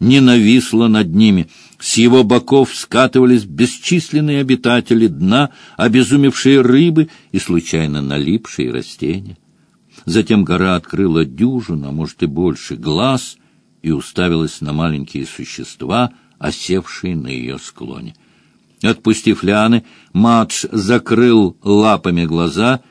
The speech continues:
и простонал: "Проклятие!" Не выпуская весла, Джон Том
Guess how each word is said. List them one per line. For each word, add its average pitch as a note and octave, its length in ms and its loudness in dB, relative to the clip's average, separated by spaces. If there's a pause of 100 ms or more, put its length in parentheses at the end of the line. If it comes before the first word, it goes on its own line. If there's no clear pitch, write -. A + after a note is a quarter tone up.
(160)
и G#2+ 100 2
простонал: D#2+ 840 -4 (100)
"Проклятие!" C3+ 1700 -4 (500)
Не G#2+ 160 4
выпуская F#2 480 0
весла, G2+ 440 -2 (300)
Джон A2+ 400 2
Том A#2 600 0